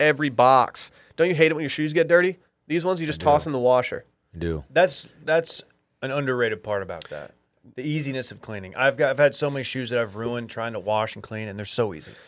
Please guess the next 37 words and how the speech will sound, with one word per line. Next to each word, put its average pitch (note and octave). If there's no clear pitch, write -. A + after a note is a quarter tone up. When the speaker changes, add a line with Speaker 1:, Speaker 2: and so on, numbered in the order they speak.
Speaker 1:
So, -
I, C3+
I'm F3+
n-, F3
absolutely D#3
not A#2+
capping -
right E2
now, -
okay? C#3
Speaker 2:
Whoa. F2
Speaker 1:
I'm C3+
not C#3+
capping. C3
Speaker 2:
I F#2+
didn't A#2+
know D#2+
that. E2+
Speaker 1:
The C#3
first G3
time F3+
I D3+
wore D3+
these, E3+
I C#3+
took C#3+
Rosie C3+
for B2+
a A2+
walk. -
Rosie C3
went B2
off B2+
into, A#2+
like, A#2
some B2
bushes. D3+